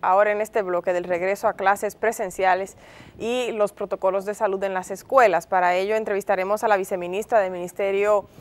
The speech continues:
de Educación, Ligia Pérez, y a la representante de unicef,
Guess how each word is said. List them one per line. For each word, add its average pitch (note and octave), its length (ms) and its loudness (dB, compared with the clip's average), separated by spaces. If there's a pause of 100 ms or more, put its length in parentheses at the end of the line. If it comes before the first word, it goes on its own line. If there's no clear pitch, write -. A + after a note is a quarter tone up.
(260)
de G#3 540 2
Educación, A3+ 1000 2
Ligia G3+ 520 2
Pérez, G#3 520 0
y B3+ 380 -6
a G#3+ 140 2
la G#3 120 2
representante G3+ 840 -4
de G3 160 -2
unicef, G#3 580 -4